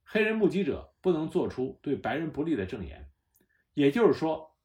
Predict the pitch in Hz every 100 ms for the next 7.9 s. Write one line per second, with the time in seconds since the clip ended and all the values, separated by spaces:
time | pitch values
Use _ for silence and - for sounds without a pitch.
0 | _ - 202 196 214 165 - 185 165 165
1 | 185 135 160 104 76 - 110 90 87 90
2 | - _ _ 95 98 131 - _ - 120
3 | 165 185 151 107 107 131 104 - - 65
4 | 71 104 - _ _ _ _ _ _ _
5 | _ _ _ _ _ _ _ _ - 240
6 | 233 247 165 165 151 180 180 - - 165
7 | 180 185 185 151 143 139 127 123 -